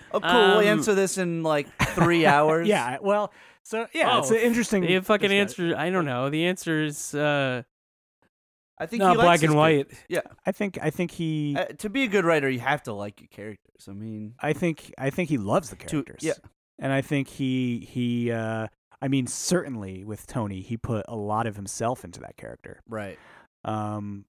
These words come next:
Speaker 3: but at the same time, I think he also at sometimes, like, painstakingly so goes to lengths to remind us that these people are pieces of shit.
Speaker 2: Yeah.
Speaker 1: Of course.
Speaker 2: Absolutely.
Speaker 3: Uh,
Speaker 2: He hates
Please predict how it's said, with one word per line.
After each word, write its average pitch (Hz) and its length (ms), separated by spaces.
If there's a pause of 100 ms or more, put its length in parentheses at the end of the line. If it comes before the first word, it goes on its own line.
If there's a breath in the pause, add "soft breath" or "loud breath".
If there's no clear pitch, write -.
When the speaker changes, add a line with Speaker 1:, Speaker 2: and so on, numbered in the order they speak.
(460)
Speaker 3:
but 165 160
at 143 140
the 127 80
same 117 260
time, 110 560 (320)
I 123 80
think 135 260
he 120 260
also 131 580 (100)
at 123 160
sometimes, 127 800 (160)
like, 107 320 (260)
painstakingly 110 920 (220)
so 104 380 (400)
goes 120 420
to 123 140
lengths 110 640
to 120 320
remind 123 480
us - 340 (120)
that 120 240
these 117 280
people 117 400
are 98 80
pieces 95 320
of 87 80
shit. - 340 (220)
Speaker 2:
Yeah. 208 180 (680)
Speaker 1:
Of 123 140
course. 156 140
Speaker 2:
Absolutely. 139 480
Speaker 3:
Uh, 101 540
Speaker 2:
He 202 140
hates 180 480